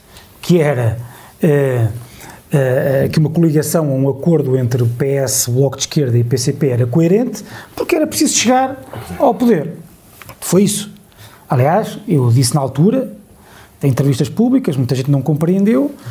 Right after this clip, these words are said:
que eu achava que António Costa fez aquilo que se calhar qualquer pessoa na posição dele, qualquer político normal que quer o poder, fa-, faria. A partir de agora, bem, o P C P e o Bloco estão antes, isto, nós temos um, quase uma, somos companheiros de estrada. Fez a coligação.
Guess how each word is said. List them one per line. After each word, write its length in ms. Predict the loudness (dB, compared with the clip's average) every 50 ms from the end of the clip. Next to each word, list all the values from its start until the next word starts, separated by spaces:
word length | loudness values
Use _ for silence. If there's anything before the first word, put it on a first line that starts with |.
| -14 -14 -18 -20 -20 -2
que 100 | 0 2
eu 80 | 4 4
achava 380 | 4 4 2 2 2 0 -2
que 180 | -2 -2 -2 -2
António 240 | 0 2 0 0 0
Costa 220 | 0 -2 -2 -2
fez 220 | 0 0 2 2
aquilo 240 | 2 2 2 0 0
que 100 | 0 -2
se 60 | -4
calhar 180 | -2 -2 -2 0
qualquer 260 | 0 0 0 0 0
pessoa 200 | 0 0 -2 0
na 100 | 0 -2
posição 380 | -4 -2 -2 0 0 2 2 2
dele, 160 | 2 0 2
qualquer 240 | 0 0 0 0 0
político 500 | 0 2 2 2 2 2 0 0 2 2
normal 440 | 2 2 2 2 2 2 0 0 -2
que 220 | -6 -4 -2 0
quer 100 | 2 2
o 60 | 0 2
poder, 420 | 2 2 4 4 4 2 0 -2
fa-, 260 | 0 2 2 4 4
faria. 340 | 4 4 4 4 4 4 2
A 800 | -2 -8 -14 -18 -20 -20 -20 -20 -20 -20 -20 -20 -20 -20 -4 -2
partir 240 | 0 2 2 2
de 60 | 2 4
agora, 420 | 2 2 2 2 0 0 -2 -4 -10 -16 -18 -18 -8 -6
bem, 220 | -4 -4 -4 -4
o 40 | -6
P 160 | -6 -4 -4
C 160 | -4 -2 -4 -4
P 240 | -2 0 0 2
e 60 | 2 2
o 60 | 0
Bloco 300 | 0 -2 -2 -2 -2 -6
estão 300 | -4 -2 0 2 2 2 2
antes, 260 | 0 0 0 -2 -4
isto, 240 | -6 -6 -2 0 0
nós 100 | 2 2
temos 180 | 2 0 0
um, 80 | 0 0
quase 220 | -2 -2 0 2
uma, 180 | 2 0 0 -2 -4 -10 -6
somos 260 | 0 0 0 0 0 -6 -12 -16 -4 -2
companheiros 420 | -2 0 2 2 4 4 2 2
de 80 | 0 -4
estrada. 540 | -2 -2 -2 -2 0 0 2 2 2 0 -2 -8 -12 -12 -14 -14 -16 -10 -8 -8 -8 -8
Fez 340 | -8 -4 -2 0 0 0 0
a 60 | -2
coligação. 460 | -4 -6 -10 -12 -12 -14 -16 -16 -18